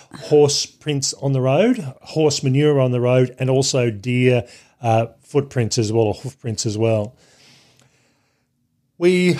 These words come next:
got down to the second crossing and then had approximately around about one kilometre, maybe one and a half kilometre to Cascade Hut itself.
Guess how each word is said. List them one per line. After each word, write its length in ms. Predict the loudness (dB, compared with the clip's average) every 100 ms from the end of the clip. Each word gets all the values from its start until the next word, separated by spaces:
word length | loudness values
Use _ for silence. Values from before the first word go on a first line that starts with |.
| -4
got 260 | 2 2 4
down 340 | 2 4 4
to 260 | 0 0 2
the 80 | 2
second 400 | 0 -2 -2 -6
crossing 560 | -2 -2 0 -4 -4
and 140 | -4 0
then 160 | 0
had 200 | 0 0
approximately 800 | 0 -2 -4 -4 -4 -8 -4 0
around 300 | 2 2 0
about 440 | 0 0 0 -2 -8 _
one 840 | -20 -16 -6 -4 -2 -2 -4 -6
kilometre, 460 | -8 -2 0 0 0
maybe 240 | 0 0
one 200 | 2 0
and 100 | 2
a 60 | 0
half 320 | 2 0 -2
kilometre 420 | -4 -2 0 0 -2 -18 -20 -14
to 500 | -8 -2 2 4 2 0
Cascade 640 | -4 -4 -2 -2 0 0
Hut 200 | -2 -6
itself. 640 | -4 -4 -2 -2 -4 -14